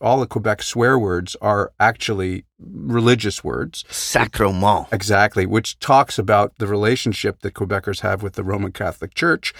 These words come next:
Speaker 2: Mm-hmm.
Speaker 1: Very tentative.
Speaker 2: <laughs>
Speaker 1: Um, and the word patente is the American word patent.
Speaker 2: Yep.
Speaker 1: And the reason that the French use it like that is because when things were being invented, there were not always f-,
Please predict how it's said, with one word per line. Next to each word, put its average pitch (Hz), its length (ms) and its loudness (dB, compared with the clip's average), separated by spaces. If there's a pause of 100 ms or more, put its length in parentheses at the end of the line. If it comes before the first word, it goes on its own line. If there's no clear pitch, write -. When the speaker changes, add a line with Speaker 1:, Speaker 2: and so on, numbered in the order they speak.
(160)
Speaker 2:
Mm-hmm. 80 460 -4
Speaker 1:
Very 104 380 6
tentative. 113 760 0 (520)
Speaker 2:
<laughs> - 40 -14
Speaker 1:
Um, 143 320 6 (100)
and 135 160 6
the 143 120 8
word 185 380 6
patente 180 680 4 (420)
is 156 280 4 (160)
the 139 320 6
American 151 580 4
word 131 280 4
patent. 196 640 -4 (100)
Speaker 2:
Yep. 87 220 2 (120)
Speaker 1:
And 135 180 6
the 131 60 4
reason 202 360 4
that 147 100 -2
the 139 80 2
French 143 360 2
use 202 240 4
it 117 100 0
like 107 220 0
that 113 200 2
is 117 100 -2
because 131 360 0 (120)
when 120 440 0
things 165 220 6
were 143 80 0
being 139 280 6
invented, 123 580 2 (340)
there 135 140 6
were 139 140 4
not 170 220 6
always 135 300 4
f-, - 100 -12